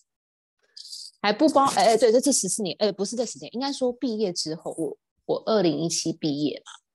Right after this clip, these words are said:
然后二零一六年延毕，<laughs> 反正就这几年来，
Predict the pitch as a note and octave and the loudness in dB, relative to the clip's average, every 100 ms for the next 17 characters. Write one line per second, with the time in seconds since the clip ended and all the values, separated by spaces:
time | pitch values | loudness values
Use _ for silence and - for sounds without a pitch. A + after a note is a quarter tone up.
0 | _ _ _ _ _ _ _ _ _ - | _ _ _ _ _ _ _ _ _ -20
1 | - - E3+ G3 A3 F3 E3+ F#3+ G3+ F3+ | -20 -6 -2 2 2 2 2 2 4 2
2 | D3+ C3+ C4+ D4 C3+ - - D3 - _ | 0 -6 -6 -8 -8 -8 -4 -4 -4 _
3 | _ _ _ _ - - _ _ _ - | _ _ _ _ -14 -14 _ _ _ -20
4 | - - - - - - - D4 - - | -16 -14 -12 -14 -14 -18 -10 -10 -10 -18
5 | - D4+ D4 C#4+ - _ _ _ G#3 G#3+ | -14 -14 -14 -16 -20 _ _ _ 2 4
6 | E4+ D4+ D#4 F4 C4+ - E3+ D#3 D#3+ - | 6 6 6 6 4 4 4 4 2 0
7 | - | -4